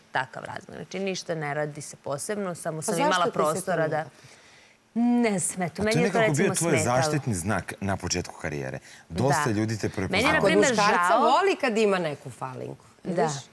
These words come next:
Speaker 2: To je
Speaker 1: Da.
Speaker 2: interesantno.
Speaker 1: <laughs> Vidiš ti kako je to bezobrazno.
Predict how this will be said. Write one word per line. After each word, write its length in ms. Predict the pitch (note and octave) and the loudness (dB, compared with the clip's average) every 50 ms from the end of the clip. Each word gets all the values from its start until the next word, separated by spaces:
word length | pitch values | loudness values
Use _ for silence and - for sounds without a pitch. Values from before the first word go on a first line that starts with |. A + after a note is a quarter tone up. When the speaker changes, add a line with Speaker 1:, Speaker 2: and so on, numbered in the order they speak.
| _ - | _ -12
Speaker 2:
To 60 | - D#3+ | -8 -6
je 60 | D#3 | -4
Speaker 1:
Da. 60 | C#3+ | -4
Speaker 2:
interesantno. 840 | F3 E3 G#3+ G3+ F3+ E3 E3 E3+ F#3 G3 F#3+ - D3 D3+ F#3 G#3 G3 - G3 E3 F3+ F3+ - - | -2 -2 0 0 0 0 0 0 -2 -2 -4 -6 -8 -4 -4 -4 -2 -2 -2 -2 -2 -2 -2 -2
Speaker 1:
<laughs> 440 | C4+ C4 - D4 C#4 - - D4 | -2 0 0 0 0 0 -2 -4
Vidiš 280 | A#3 G3+ G3+ C4+ C4+ - | -4 -2 -4 -4 -4 -4
ti 220 | - - A3+ F#3+ | -4 -4 -2 0
kako 260 | F#3 F#3+ F#3 E3+ - G3+ | 0 0 0 0 0 0
je 200 | A#3 A#3+ D4 C#4+ | 0 0 0 0
to 240 | F3+ E3+ - - D#3 - - - - - - - - | 2 2 2 0 -2 -4 -14 -16 -14 -14 -14 -12 -4
bezobrazno. 760 | F#3+ A3 A3 F#3+ G3+ G3+ B3 G3 G3+ A#3 - B3 G#3+ - - | -2 0 2 2 2 2 0 0 0 0 0 0 0 0 0